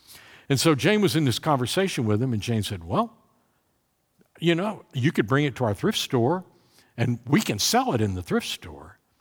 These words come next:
and we can just trade you a bunch of stuff that they would like, some used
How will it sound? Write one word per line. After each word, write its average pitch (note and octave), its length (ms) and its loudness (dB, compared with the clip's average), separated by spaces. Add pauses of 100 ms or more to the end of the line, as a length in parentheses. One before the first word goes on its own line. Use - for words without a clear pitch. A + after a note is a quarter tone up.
(460)
and C3+ 120 4
we A3+ 60 2
can B3+ 120 2
just A2+ 180 -2
trade G3 340 2
you A2+ 140 0
a G2 60 -2
bunch G#2+ 260 -2
of A2 80 -4
stuff C3+ 260 0
that C#3 160 -2
they D#3 140 4
would E3 160 0
like, F#3 280 -2
some A2+ 220 0
used D3+ 400 4